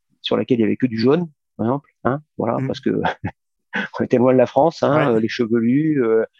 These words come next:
Speaker 1: les fleuves, les rivières, euh,
Speaker 2: <laughs>
Speaker 1: les vallées, les montagnes. Non, là, il y avait que du jaune. Donc là, c'est, euh, je prends ma règle, mon crayon, je tire un trait, euh, c'est cap,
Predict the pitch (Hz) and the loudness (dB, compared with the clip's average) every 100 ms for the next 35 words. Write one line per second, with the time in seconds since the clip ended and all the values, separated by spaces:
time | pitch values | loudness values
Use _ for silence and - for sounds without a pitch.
0 | _ _ 123 - 131 143 120 107 110 123 | _ _ -4 0 0 2 0 0 0 2
1 | 151 160 143 120 110 110 - - 113 117 | 4 2 2 2 2 2 -2 -2 0 2
2 | 120 131 151 139 117 - 139 160 113 110 | 4 4 4 2 -2 0 0 0 -2 -2
3 | 143 113 104 107 131 131 131 175 175 - | -2 -2 -4 -4 -4 0 2 2 -2 -18
4 | - - _ _ 113 - 156 - 120 120 | -20 -20 _ _ -4 -2 -2 0 2 2
5 | 110 120 - 120 120 127 151 135 117 113 | 2 -4 -2 0 2 0 0 0 0 0
6 | 120 120 139 160 139 117 - 113 113 - | -2 0 0 0 -2 -6 -2 -2 -2 0
7 | 147 156 127 - 107 - 139 | 0 2 -2 -4 -8 0 0